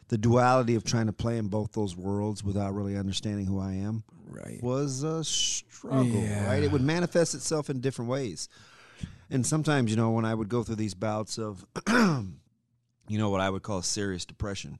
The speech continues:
Speaker 1: right?
Speaker 2: Yeah.
Speaker 1: Especially coming out of my divorce, I, there was this thing where I had to reconcile how I better dealt with my feelings.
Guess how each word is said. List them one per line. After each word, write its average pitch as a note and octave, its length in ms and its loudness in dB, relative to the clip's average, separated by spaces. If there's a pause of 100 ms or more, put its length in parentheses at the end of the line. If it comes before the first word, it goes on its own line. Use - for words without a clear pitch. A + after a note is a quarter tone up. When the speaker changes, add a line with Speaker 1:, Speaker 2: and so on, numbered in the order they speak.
(120)
Speaker 1:
right? G#2 160 0
Speaker 2:
Yeah. G#2 60 0
Speaker 1:
Especially G#2+ 380 -2
coming G2 260 -6
out F2+ 260 -8 (480)
of F#2+ 260 -6
my F#2 220 -6
divorce, F2+ 640 -6 (1200)
I, A2 280 2
there A#2 260 2
was G#2 220 0
this - 420 -4 (100)
thing A#2 460 0
where G2 520 -2 (760)
I G2 60 -4
had A2 200 2
to G#2+ 80 2
reconcile G2+ 1000 0
how F#2+ 260 -2
I F#2 120 -4 (640)
better G2 240 -4
dealt F#2+ 320 -4
with F2+ 220 -8
my E2+ 120 -8
feelings. - 600 -12